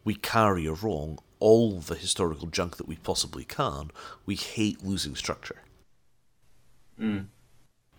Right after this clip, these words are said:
Speaker 1: You know, like, you know, the Fabian Society? You know, like, I'm pretty sure the Fabian Society still exists. It probably hasn't done anything useful in fifty years, maybe a hundred years, but I bet that it's still archived somewhere with, like, twelve or fifteen people who continue to keep it running.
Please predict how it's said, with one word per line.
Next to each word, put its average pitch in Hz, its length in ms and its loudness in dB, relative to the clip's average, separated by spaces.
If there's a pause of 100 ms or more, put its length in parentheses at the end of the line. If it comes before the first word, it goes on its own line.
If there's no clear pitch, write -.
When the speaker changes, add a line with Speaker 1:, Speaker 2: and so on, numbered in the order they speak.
(180)
Speaker 1:
You 120 100 4
know, 107 40 8
like, - 280 2
you 95 80 -2
know, 107 80 2
the 104 100 -6
Fabian 104 480 2
Society? 123 500 0 (520)
You 98 80 -2
know, 85 140 -2 (100)
like, - 260 -6
I'm 156 100 0
pretty - 180 -2
sure 139 140 0
the 87 60 -2
Fabian 87 400 2
Society 82 440 0
still 76 280 2
exists. - 560 -2 (460)
It 113 100 2
probably 147 240 6
hasn't 95 300 2
done 95 160 4
anything 98 360 0
useful 98 340 0
in 80 60 -2
fifty - 320 -6
years, 113 500 -4 (100)
maybe 95 200 -2
a 64 60 -4
hundred 95 380 -6
years, 175 280 -2 (440)
but 117 100 6
I 117 80 8
bet 101 380 4
that 95 80 0
it's - 140 2
still 101 200 4
archived 95 560 4
somewhere 87 380 2
with, 80 140 -4
like, 85 200 0
twelve 90 320 4
or 85 60 -2
fifteen 85 380 -6
people 110 280 -2
who 80 120 -6
continue 85 340 -6
to - 80 -14
keep - 180 -12
it - 100 -12
running. - 240 -8